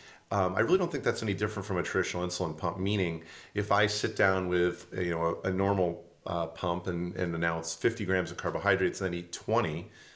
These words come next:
I can't take that insulin back. Um, and that would be similar here. So it's a combination at that point of, um, letting the device do what it does, which is ramp down your insulin later,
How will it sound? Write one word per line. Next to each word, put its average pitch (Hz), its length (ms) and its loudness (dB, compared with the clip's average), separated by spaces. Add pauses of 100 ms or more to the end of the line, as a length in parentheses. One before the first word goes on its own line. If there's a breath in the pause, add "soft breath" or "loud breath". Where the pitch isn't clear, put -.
(320 loud breath)
I - 60 -10
can't - 220 -2
take 117 160 -2
that 92 120 4
insulin 95 380 -2
back. - 380 -8 (420 loud breath)
Um, 82 320 2
and 98 80 2
that 95 60 8
would 90 100 4
be 92 80 0
similar 85 400 0
here. 101 460 0 (220 loud breath)
So - 120 2
it's 107 120 2
a 113 60 2
combination 98 640 2
at 87 100 -2
that 82 220 0
point 85 400 -2
of, 80 420 0 (420 loud breath)
um, 78 520 0 (160)
letting 98 320 4
the 92 120 6
device 87 360 0
do - 120 2
what 90 100 4
it 104 100 -2
does, 87 360 2
which 95 160 -4
is 87 300 -2
ramp 85 240 -2
down 90 200 0
your 85 120 0
insulin 90 300 -2
later, 80 360 0